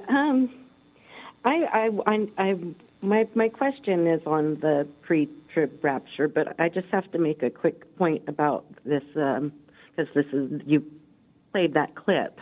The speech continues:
Um, I had started, um, studying with, uh, you guys on, on the radio, listening to your program, and then I got the, um,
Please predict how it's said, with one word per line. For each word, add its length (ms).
Um, 400
I 320
had 220
started, 560
um, 340
studying 600
with, 360
uh, 320
you 180
guys 320
on, 320
on 220
the 60
radio, 380
listening 420
to 80
your 120
program, 540
and 220
then 260
I 120
got 300
the, 320
um, 360